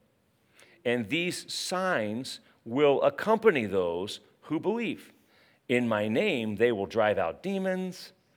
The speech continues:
They will speak in new tongues. They will pick up snakes with their hands. And when they drink deadly poison, it won't hurt them at all. They will place their hands on sick people, and they will get well."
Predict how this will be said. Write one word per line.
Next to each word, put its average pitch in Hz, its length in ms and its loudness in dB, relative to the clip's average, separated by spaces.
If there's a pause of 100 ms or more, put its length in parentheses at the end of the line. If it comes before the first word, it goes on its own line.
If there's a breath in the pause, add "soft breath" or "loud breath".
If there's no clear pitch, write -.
(220 soft breath)
They 110 120 0
will 98 140 -4
speak - 340 -6
in 95 100 -4
new 90 160 -6
tongues. 160 640 -4 (960 loud breath)
They 117 140 2
will 95 160 0
pick 123 240 -2
up - 180 -2
snakes - 460 -4
with 113 160 -10
their 98 140 0
hands. 180 880 -4 (240 loud breath)
And 123 160 2
when 135 100 2
they 127 140 2
drink 151 280 0
deadly 165 300 2
poison, 185 460 -2
it 202 160 0
won't 202 240 0
hurt 202 340 -4
them 92 260 -2
at 139 160 -2
all. 143 380 0 (560 soft breath)
They 127 140 4
will 113 140 0
place 143 340 0
their 123 220 4
hands 127 280 -2
on 98 200 -2
sick - 280 -4
people, 170 400 -6
and 98 200 -4
they 113 100 2
will 110 140 -2
get 101 200 -4
well." 85 340 -8